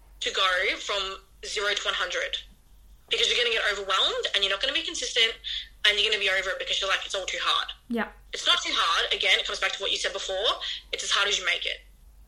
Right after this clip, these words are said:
Speaker 1: So make it easy on yourself. Do something you can actually commit to.
Speaker 2: Yeah, I completely agree. And I,
Speaker 1: Stop it.
Speaker 2: I love that. I wanna end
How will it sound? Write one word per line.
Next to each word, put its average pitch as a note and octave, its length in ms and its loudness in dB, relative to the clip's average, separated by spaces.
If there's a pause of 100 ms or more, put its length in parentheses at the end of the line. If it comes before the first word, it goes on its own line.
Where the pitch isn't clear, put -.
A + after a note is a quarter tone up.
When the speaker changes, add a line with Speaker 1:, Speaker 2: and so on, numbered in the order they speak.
(300)
Speaker 1:
So - 140 -6
make A3 160 4
it A#3 80 0
easy G3 240 0
on F#3+ 80 2
yourself. F#3 280 0
Do G#3 100 -2
something G#3 260 0
you G3 80 2
can G3 120 4
actually - 320 4
commit F3+ 240 -2
to. - 80 -2 (300)
Speaker 2:
Yeah, A3 200 0 (200)
I B3+ 80 8
completely B3 600 2
agree. A#3 220 2
And A#3 80 4
I, A3+ 100 4
Speaker 1:
Stop A#3+ 100 -2
it. - 80 0 (140)
Speaker 2:
I A#3+ 60 6
love A#3 380 8
that. A#3 140 8
I - 20 2
wanna C#4 300 4
end A#3+ 420 4